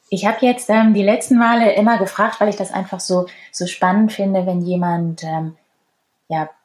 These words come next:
Bücher schreibt, ähm, denke ich immer so, „Na ja, derjenige liest auch selber gerne.“ Also ich finde so, entweder ist man so, so geschichtenaffin oder man hat da irgendwie nicht so den Zugang dazu.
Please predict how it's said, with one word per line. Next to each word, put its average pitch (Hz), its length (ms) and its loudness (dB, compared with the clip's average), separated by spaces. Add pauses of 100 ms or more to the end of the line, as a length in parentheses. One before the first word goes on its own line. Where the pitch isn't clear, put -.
(220)
Bücher 180 320 -6
schreibt, 233 680 0
ähm, 190 320 -2 (920)
denke 202 200 2
ich - 120 -6
immer 185 180 -2
so, 185 120 0
„Na 180 100 0
ja, 180 140 2
derjenige 185 480 0
liest 180 320 -4
auch 180 100 2
selber - 400 0
gerne.“ 143 380 -12
Also 160 160 -8
ich 170 80 -12
finde 180 200 -4
so, 175 80 -4
entweder 185 380 -2
ist 180 120 -10
man 185 140 -4
so, 180 200 2 (280)
so 185 120 -10
geschichtenaffin 208 1040 -2
oder 190 220 0
man 185 180 -2
hat 185 160 -6
da 185 140 -8
irgendwie 180 540 -4 (680)
nicht 214 160 -2
so 277 100 2
den 247 160 2
Zugang 233 380 -2
dazu. 220 560 -4